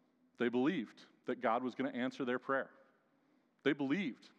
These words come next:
that God was gonna grant them boldness to do that thing, and so they started to go out and do it. And as it turns out, um, after a brief detour in Scripture with the story of, of Ananias and Sapphira,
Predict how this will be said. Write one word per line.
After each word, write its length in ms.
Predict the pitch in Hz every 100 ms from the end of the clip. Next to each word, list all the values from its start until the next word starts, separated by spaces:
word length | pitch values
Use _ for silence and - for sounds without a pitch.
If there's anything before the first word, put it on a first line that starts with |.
| _ -
that 140 | 135
God 240 | 135 135
was 120 | 135 127
gonna 140 | 127
grant 300 | 107 135 147
them 160 | 151 127
boldness 500 | 135 147 123 98 -
to 120 | 117
do 180 | 113 127
that 260 | 127 135
thing, 200 | - 135
and 120 | 98 -
so 160 | 117
they 180 | 110 165
started 440 | - - 127 131
to 60 | 110
go 180 | 104 117
out 200 | 135 143
and 140 | 98
do 180 | 87 110
it. 100 | 85 - _ _ _ _ _ - - -
And 120 | 135
as 180 | 202 196
it 100 | -
turns 320 | 185 180 151
out, 280 | 208 170 - - - - _ -
um, 240 | 131 127 -
after 340 | 196 - 175
a 200 | 156 135
brief 460 | 131 113 160 175 -
detour 440 | 120 185 185 170 135
in 80 | 123
Scripture 380 | - 139 -
with 120 | 143 117
the 60 |
story 340 | - 143 131 117
of, 140 | 110 135
of 180 | 110 127
Ananias 540 | 127 120 113 113 110
and 100 | 117
Sapphira, 520 | - 117 139 151 107